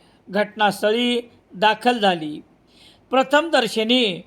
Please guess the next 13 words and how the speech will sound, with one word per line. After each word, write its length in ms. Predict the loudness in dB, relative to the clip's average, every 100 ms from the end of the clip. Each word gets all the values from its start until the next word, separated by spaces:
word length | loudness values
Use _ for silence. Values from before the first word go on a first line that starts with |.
| _ -12
दुकानाच्या 680 | -8 -4 -2 0 -2 -2 -2
वरील 320 | 0 0 0
बाजूला 680 | 0 0 0 2 4 2 -2 -12 _ _
लागलेल्या 680 | 0 2 2 0 0 2 2
टीन 440 | -2 -6 -6 -4 -6
पत्राच्या 600 | -6 -4 -2 -2 0 -2
शेडमध्ये 840 | 0 0 0 -2 2 4 4 0 -6 _ _ _ -2
आग 260 | 0 2
लागल्याचे 560 | 2 0 0 -2 -2 -4
दिसत 400 | -4 -6 -8 -6
होते. 340 | -6 -6 -8 -10 -16 _ _ _ _ _ _ _ -10
इमारतीत 960 | -2 2 4 4 2 -2 0 0 0 -4 -10 _ -10
नेमकी 600 | -4 -2 -4 -6 -4